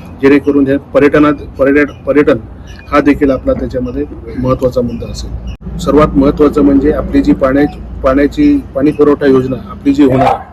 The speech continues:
ही योजना आम्ही सौर ऊर्जेवरती करणार असू-, करणार आहोत आणि ही सौर ऊर्जेवर केल्यामुळे याची पाणीपट्टी लोकांना कमी भासे-, मिळेल.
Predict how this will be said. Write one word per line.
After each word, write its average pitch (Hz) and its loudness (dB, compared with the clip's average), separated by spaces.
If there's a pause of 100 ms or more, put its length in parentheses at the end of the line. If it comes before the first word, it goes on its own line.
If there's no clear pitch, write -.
(440)
ही 165 4
योजना 139 2 (640)
आम्ही 135 0 (720)
सौर 175 4
ऊर्जेवरती 147 4
करणार 120 -4
असू-, - -14
करणार 131 0
आहोत 123 0 (460)
आणि 143 0
ही 147 0
सौर 160 4
ऊर्जेवर 151 4
केल्यामुळे 135 0
याची 127 -6
पाणीपट्टी 139 -2 (520)
लोकांना 139 -2
कमी 139 2
भासे-, 131 0
मिळेल. 139 4